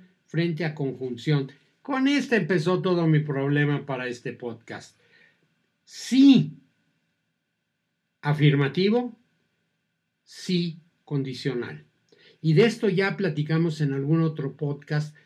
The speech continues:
para poder entender estas cosas. Recuerden que hay una diferencia. Una cosa es cómo hablamos y otra cosa es cuando estamos leyendo y cuando estamos escribiendo para que alguien lo lea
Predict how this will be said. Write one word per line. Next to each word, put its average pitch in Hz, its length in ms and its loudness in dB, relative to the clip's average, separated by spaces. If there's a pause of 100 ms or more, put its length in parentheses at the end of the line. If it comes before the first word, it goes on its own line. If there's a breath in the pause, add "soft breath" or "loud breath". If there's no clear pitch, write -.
(200 soft breath)
para 147 320 -4
poder 165 340 0
entender 151 640 0
estas 127 380 -8
cosas. - 640 -20 (840 soft breath)
Recuerden 240 580 0
que 214 120 0
hay 214 160 2
una 208 280 2
diferencia. 156 600 -2
Una 214 160 -4
cosa 220 220 -2
es - 100 -6
cómo 208 260 2
hablamos 180 500 0
y 170 40 -2
otra 175 220 -6
cosa 185 280 -6
es 170 140 -8
cuando 151 360 0
estamos 180 440 -4
leyendo 165 680 0 (480 loud breath)
y 160 180 -4
cuando 151 340 4
estamos 220 560 -2
escribiendo 180 920 0
para 143 260 -6
que 156 120 -2
alguien 180 400 2
lo 165 140 0
lea 170 420 -2